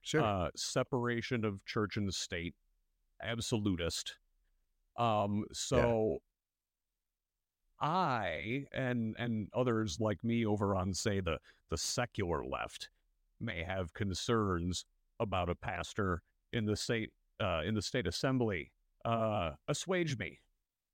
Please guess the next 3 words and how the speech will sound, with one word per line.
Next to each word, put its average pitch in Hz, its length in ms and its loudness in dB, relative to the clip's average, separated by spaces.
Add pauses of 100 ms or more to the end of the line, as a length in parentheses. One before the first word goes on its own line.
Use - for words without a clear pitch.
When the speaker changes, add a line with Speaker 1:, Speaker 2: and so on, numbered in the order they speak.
(1600)
Speaker 1:
Sure, 185 460 0 (120)
sure. 87 380 -2 (480)
Um, 110 400 2